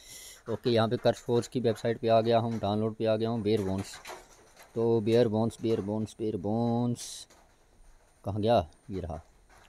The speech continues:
ठीक है, ये वन पॉइंट ट्वेंटी के लिए, लेकिन इसको हम एटीन में चला के देखेंगे। ठीक है, ट्वेंटी में भी चला के देखेंगे, ऐसी बात नहीं है, वो भी आपको करके दिखाऊँगा मैं।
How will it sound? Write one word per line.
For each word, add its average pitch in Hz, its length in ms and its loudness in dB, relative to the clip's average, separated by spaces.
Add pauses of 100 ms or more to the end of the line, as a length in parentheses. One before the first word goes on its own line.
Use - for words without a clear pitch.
(120)
ठीक 110 160 -6
है, 127 100 0
ये 107 160 0
वन 113 140 0
पॉइंट 113 160 -4
ट्वेंटी 110 300 -2
के 120 80 0
लिए, 120 140 2
लेकिन 113 180 -2
इसको 110 180 -4
हम 110 140 0
एटीन 104 260 -4
में 104 120 0
चला 87 180 0
के - 120 -6
देखेंगे। - 380 -10 (680)
ठीक 135 100 0
है, 113 80 2
ट्वेंटी 120 340 -2
में 139 120 4
भी 151 100 2
चला 127 180 6
के 117 120 2
देखेंगे, 113 340 0
ऐसी 123 200 2
बात 104 200 2
नहीं 104 120 -2
है, 135 60 0
वो 110 120 0
भी 110 100 0
आपको - 280 -2
करके 104 200 -2
दिखाऊँगा 90 420 -6
मैं। 107 160 -6